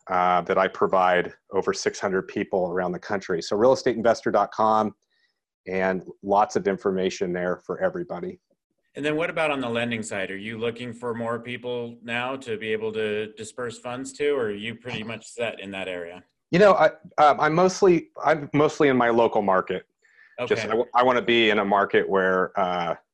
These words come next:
Speaker 1: that I can actually see and touch. So probably not as much. If somebody's in the Bay Area, yes. But
Speaker 2: Yeah.
Speaker 1: I'm, I'm, right now, I'm not funding outside. That's one of, I've been lending for a long, long time. And so it's like one of my little pieces of the footprint is I wanna be,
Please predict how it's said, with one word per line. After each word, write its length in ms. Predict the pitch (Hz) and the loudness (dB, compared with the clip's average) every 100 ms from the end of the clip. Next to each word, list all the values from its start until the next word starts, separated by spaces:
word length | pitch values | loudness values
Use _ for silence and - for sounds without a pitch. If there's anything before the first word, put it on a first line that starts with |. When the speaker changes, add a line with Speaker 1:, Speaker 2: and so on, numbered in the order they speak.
| _ - | _ -4
Speaker 1:
that 120 | 90 | 0
I 100 | 92 | 0
can 120 | 98 | 0
actually 300 | 98 - 98 | -2 -2 -4
see 280 | 87 - 98 | -4 0 0
and 120 | 87 | 0
touch. 460 | - 92 90 - - | 0 0 0 -4 -16
So 340 | - 92 87 - _ _ | -8 -4 -4 -6 _ _
probably 400 | 117 113 107 98 | 0 2 2 0
not 280 | 101 101 101 | 2 0 -2
as 180 | 92 - | -6 -2
much. 300 | 95 95 - | 0 -2 -6
If 80 | |
somebody's 320 | - 110 110 98 | -4 0 2 0
in 120 | 98 | -4
the 80 | 90 | -2
Bay 220 | 104 98 | 2 2
Area, 280 | 98 101 101 | 4 4 2
yes. 460 | 90 95 98 - - _ _ _ _ _ _ | 2 0 0 -4 -18 _ _ _ _ _ _
But 240 | 92 92 92 | -2 -2 -2
Speaker 2:
Yeah. 80 | 98 | -8
Speaker 1:
I'm, 120 | 95 - | -8 -10
I'm, 140 | 98 87 | -10 -8
right 260 | 101 104 92 | -2 0 0
now, 160 | 98 | 0
I'm 80 | 92 | 0
not 220 | 90 92 | -2 -6
funding 320 | - 98 92 90 | -4 -4 -2 -6
outside. 500 | 92 - 90 85 87 _ _ _ _ - | -8 -6 -6 -6 -10 _ _ _ _ -4
That's 160 | - | -2
one 140 | - 113 | 2 2
of, 200 | 101 - _ - - | 0 -4 _ -4 2
I've 80 | 135 | 4
been 160 | 127 | 4
lending 320 | 117 117 113 | 4 4 2
for 140 | - 104 | 2 2
a 40 | |
long, 240 | 98 101 101 | 4 4 4
long 180 | 95 | 2
time. 340 | 95 104 95 87 | 0 0 0 -2
And 100 | 85 | -2
so 160 | 95 | 0
it's 180 | 90 82 | 0 0
like 180 | 95 87 | -2 0
one 120 | 101 | 0
of 80 | 98 | 2
my 160 | 95 101 | 2 2
little 220 | 95 92 | 2 0
pieces 420 | - 107 - 92 | -2 -2 -2 -4
of 60 | 87 | -4
the 60 | |
footprint 520 | - 101 - 95 85 | 0 -2 0 -2 -2
is 140 | 85 87 | -2 -2
I 80 | 90 | 0
wanna 220 | 95 92 | 0 0
be, 300 | 90 87 | 2 0